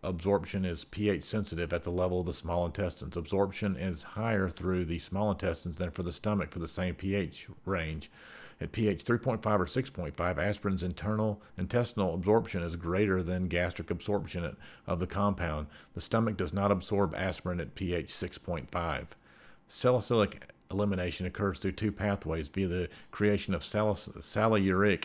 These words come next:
acid and saliphenolic glucoramine. Salicylic acid is renally cleared, which can be increased by raising the urinary P H. Medications like antacids can increase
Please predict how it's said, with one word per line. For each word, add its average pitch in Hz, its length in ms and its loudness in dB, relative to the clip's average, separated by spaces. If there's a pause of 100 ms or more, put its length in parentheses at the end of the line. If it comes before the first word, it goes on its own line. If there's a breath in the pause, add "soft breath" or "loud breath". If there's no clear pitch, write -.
acid 95 400 0
and 85 160 0
saliphenolic 92 1500 0
glucoramine. 82 840 2 (760 loud breath)
Salicylic 117 560 4
acid 101 280 6
is 82 140 2
renally 101 440 4
cleared, 90 400 2
which 82 200 -2
can 92 120 -2
be 85 160 0
increased 98 420 0
by 90 120 2
raising 92 340 0
the 92 60 2
urinary 90 420 0
P 92 260 0
H. - 340 -4
Medications 104 540 0
like 95 180 2
antacids 98 600 0
can 95 140 -2
increase 98 440 0